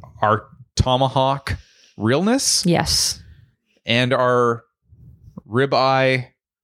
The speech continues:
Speaker 1: a third thing.
Speaker 2: Yes. Very well said.
Speaker 1: Thank you.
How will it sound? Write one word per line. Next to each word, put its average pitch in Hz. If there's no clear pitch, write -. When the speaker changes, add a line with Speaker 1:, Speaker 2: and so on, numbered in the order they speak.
Speaker 1:
a 123
third 135
thing. -
Speaker 2:
Yes. -
Very 180
well 156
said. -
Speaker 1:
Thank 104
you. -